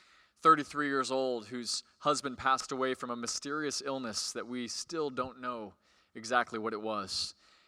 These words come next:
And she's inching closer to her one, the one-year anniversary of her new chapter of life as a widow with three young children. And then the, the final straw for me, and I was texting D L, I said, "Man, D L, I,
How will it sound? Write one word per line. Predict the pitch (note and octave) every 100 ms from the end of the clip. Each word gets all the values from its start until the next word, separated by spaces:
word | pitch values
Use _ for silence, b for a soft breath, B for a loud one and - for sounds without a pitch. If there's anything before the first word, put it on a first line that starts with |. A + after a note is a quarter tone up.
| b A2
And |
she's | G#2+ - B2+ A#2+ - _ _ C#3
inching | C#3 - B2
closer | - C3+ C3 - A#2
to | - A#2
her | A#2+
one, | A#2+ A#2+ A#2+
the | B2
one-year | B2 B2 A#2+
anniversary | A2 A#2 - A#2+ A2 G#2
of | A2 G2+
her | - A2+ G#2+ - b b b b
new | A#2 C3 C3 B2+ A#2 B B -
chapter | - A#2 - A#2
of | A2
life | A2 A2 G#2+
as | G2+
a | G#2
widow | G#2+ A2 G2+
with | G2
three | - A#2
young | A2 G#2
children. | F#2+ - G#2+ G2+ F#2+ - _ b b b b b b b b b _ _ -
And | B2+
then | C#3 C#3
the, | B2 A#2 -
the | C3
final | D#3 D3+ C3+
straw | - D3 C3+
for | - B2
me, | A#2+ A#2+ A#2+ -
and | A#2
I | C#3
was | C#3 - - - - b b
texting | - E3 - C#3+
D | C#3
L, | C#3+
I | C3+
said, | - C3
"Man, | C#3+ C3 b b b
D | C#3+
L, | D3+ C#3
I, | C3+